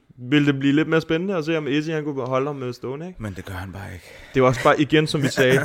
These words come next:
Speaker 2: <laughs> Ja.
Speaker 1: øh, med Dan Ho-, øh, Dan Hooker, da han valgte at lave kickboxing mod, øh, Edson Barboza. Ja, så kan det kun gå en vej nærmest.
Speaker 2: Ja.
Speaker 1: Og når
Speaker 2: Det er
Speaker 1: Robert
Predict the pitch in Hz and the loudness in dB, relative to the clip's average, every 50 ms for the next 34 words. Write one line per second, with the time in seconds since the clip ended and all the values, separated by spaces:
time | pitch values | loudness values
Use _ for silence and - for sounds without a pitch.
0 | 139 120 113 107 - 101 107 - - - 123 120 117 117 123 117 - 123 120 123 | 0 -4 -6 -8 -8 -8 -8 -8 -4 0 0 0 2 0 -2 -2 -2 -2 -2 -2
1 | 120 131 131 120 - 120 117 113 110 107 104 117 117 117 110 120 123 120 120 131 | -2 -2 -4 -4 -4 -4 -2 -2 -2 -2 -2 -4 -6 -6 -4 -2 -4 -2 -2 -4
2 | 123 - - - _ _ - 117 117 123 131 127 123 123 107 107 117 113 123 127 | -6 -6 -12 -18 _ _ -4 -4 -2 -2 -6 -4 -6 -6 -2 0 0 0 0 0
3 | 139 127 120 113 107 - - 143 - - 117 110 - 123 113 113 120 110 92 76 | 0 0 0 0 -2 -4 -6 -8 -4 -4 -6 -6 -6 -8 -6 -4 -2 -2 -2 -2
4 | 78 65 65 71 85 107 101 98 95 87 - 107 104 - 113 110 104 95 98 104 | -4 -6 -6 -4 -2 -2 -2 -2 -2 -2 -2 -4 -4 -4 -6 -4 -4 -2 -2 -2
5 | 104 101 110 104 - - - - 95 87 - _ _ _ - 110 - 107 95 107 | -4 -4 -6 -14 -18 -18 -14 -12 -12 -12 -12 _ _ _ -16 -10 -8 -8 -6 -6
6 | 110 110 107 110 92 110 117 110 98 85 73 92 85 80 87 87 _ - 113 117 | -6 -4 -4 -2 -2 -2 -4 -4 -6 -8 -8 -8 -10 -12 -12 -16 _ -6 -2 0
7 | 110 107 113 113 - - 117 113 113 117 113 98 - 98 85 104 113 117 | 0 0 -2 -4 -4 -4 -2 0 2 2 0 -2 -4 -8 -12 -6 0 2